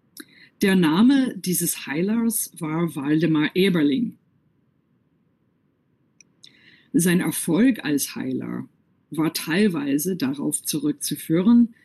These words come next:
dass man glaubte, er besäße die Fähigkeit, Hexen zu identifizieren und sie durch entsprechende Rituale zu bannen.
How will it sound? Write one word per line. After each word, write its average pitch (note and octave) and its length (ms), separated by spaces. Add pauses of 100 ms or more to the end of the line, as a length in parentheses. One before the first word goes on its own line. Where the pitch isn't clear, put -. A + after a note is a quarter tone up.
(280)
dass E3+ 220
man E3 200
glaubte, F3 800 (460)
er F3 160
besäße F3+ 800
die F#3+ 180
Fähigkeit, - 1040 (360)
Hexen G3 440
zu - 180
identifizieren G#3 1200 (500)
und F#3 180
sie F3+ 400
durch F3+ 340
entsprechende G3 1000
Rituale F3 760
zu G3 280
bannen. D3 580